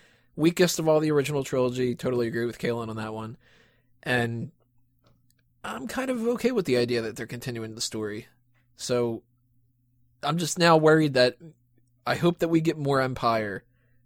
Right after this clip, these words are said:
with a little bit of prequels mixed in. If we get Empire and Return, uh, Revenge of the Sith, then I'm cool.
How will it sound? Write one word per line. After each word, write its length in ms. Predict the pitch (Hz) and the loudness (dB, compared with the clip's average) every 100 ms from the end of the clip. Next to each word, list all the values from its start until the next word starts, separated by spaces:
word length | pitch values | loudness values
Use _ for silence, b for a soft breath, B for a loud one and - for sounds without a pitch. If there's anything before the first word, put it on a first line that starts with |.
| _ | _
with 180 | 131 127 | 0 2
a 60 | 127 | 4
little 240 | 127 127 | 6 6
bit 160 | 117 117 | 4 2
of 340 | 113 - - _ _ _ _ _ _ | 0 -6 -14 _ _ _ _ _ _
prequels 480 | - 131 120 127 127 | 0 0 2 0 0
mixed 300 | 143 143 - | -2 -4 -2
in. 280 | 151 151 156 _ _ _ _ _ _ _ - | 0 0 -4 _ _ _ _ _ _ _ -2
If 80 | |
we 80 | 170 | 0
get 180 | 220 - | 2 0
Empire 560 | 156 170 165 185 185 170 | 2 -2 0 2 2 2
and 200 | 143 135 | 0 -2
Return, 340 | 135 - 151 - | -2 -4 -4 -2
uh, 200 | 131 123 | 2 2
Revenge 300 | 123 127 123 | 2 0 -2
of 60 | 123 | -4
the 60 | 117 | -8
Sith, 400 | - 101 92 - _ _ _ _ _ _ _ _ _ - | -6 -8 -8 -16 _ _ _ _ _ _ _ _ _ -4
then 140 | 123 | -4
I'm 140 | 117 | -4
cool. 260 | 120 120 123 | -6 -6 -4